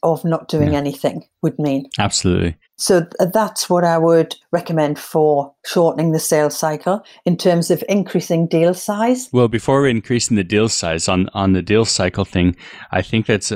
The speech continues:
Speaker 2: also important to expand on something that you said, because asking them the right questions and things and to bring out their pain point is very vital. But what happens so many times I see from newer reps or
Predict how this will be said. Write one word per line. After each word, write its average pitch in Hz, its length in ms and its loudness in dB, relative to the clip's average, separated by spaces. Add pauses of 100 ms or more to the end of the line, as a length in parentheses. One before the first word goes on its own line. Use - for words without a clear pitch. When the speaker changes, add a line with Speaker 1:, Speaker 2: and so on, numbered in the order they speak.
Speaker 2:
also 107 400 0
important 101 560 0
to 90 400 0
expand 98 640 0
on 92 120 0
something 92 300 -2
that 87 120 0
you 90 60 -4
said, 80 380 0 (380)
because 104 640 0 (260)
asking 123 500 0
them 113 200 0
the 104 100 2
right 101 200 0
questions 104 540 0
and 95 140 -4
things 95 300 0
and 92 180 0
to 98 140 0
bring 104 300 -2
out 98 160 -4
their 90 120 -6
pain 98 300 -2
point 90 300 -2
is 87 180 -6
very 107 320 0
vital. 92 580 -2 (340)
But 98 180 0
what 104 200 -2
happens 110 520 -2
so - 160 0
many 98 220 2
times 92 400 0
I 92 60 -2
see 90 360 2
from 87 400 0
newer 92 320 2
reps 87 400 -2
or 87 280 0